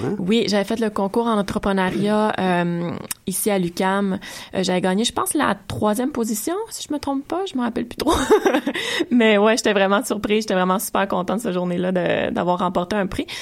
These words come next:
Speaker 2: C'est quand même un bon coup de pouce, euh, pour partir en affaires, là, ça, c'est sûr.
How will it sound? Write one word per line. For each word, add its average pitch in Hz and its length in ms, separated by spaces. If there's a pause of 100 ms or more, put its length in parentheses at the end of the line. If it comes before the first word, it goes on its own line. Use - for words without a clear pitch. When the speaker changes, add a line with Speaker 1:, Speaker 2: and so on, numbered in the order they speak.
(140)
Speaker 2:
C'est - 80
quand 214 120
même 220 160
un 202 80
bon 202 180
coup 208 140
de 190 80
pouce, 208 420
euh, 165 380 (100)
pour 180 140
partir 196 260
en 175 80
affaires, - 380
là, 214 140
ça, - 120
c'est - 140
sûr. - 180